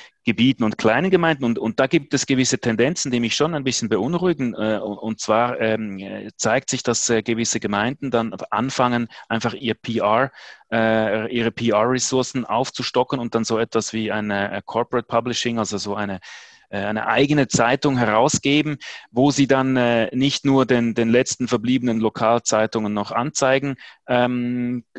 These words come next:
abspenst-, oder abspenstig machen, sondern, äh, dass das dann auch so irgendwie so wie ein, ein Propagandainstrument wird,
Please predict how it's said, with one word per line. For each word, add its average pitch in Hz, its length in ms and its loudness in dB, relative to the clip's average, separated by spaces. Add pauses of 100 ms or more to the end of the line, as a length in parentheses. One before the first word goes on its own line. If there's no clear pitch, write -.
(220)
abspenst-, 131 580 0
oder 120 240 2
abspenstig 131 580 -2
machen, 131 320 -2
sondern, 110 400 0
äh, 107 320 0 (280)
dass 107 200 -2
das - 160 -6
dann 113 100 -2
auch 113 220 0
so 117 240 0
irgendwie 113 320 -2
so 107 200 0
wie 123 140 0
ein, 110 240 -2
ein 110 220 -2
Propagandainstrument 127 1200 0
wird, 135 280 0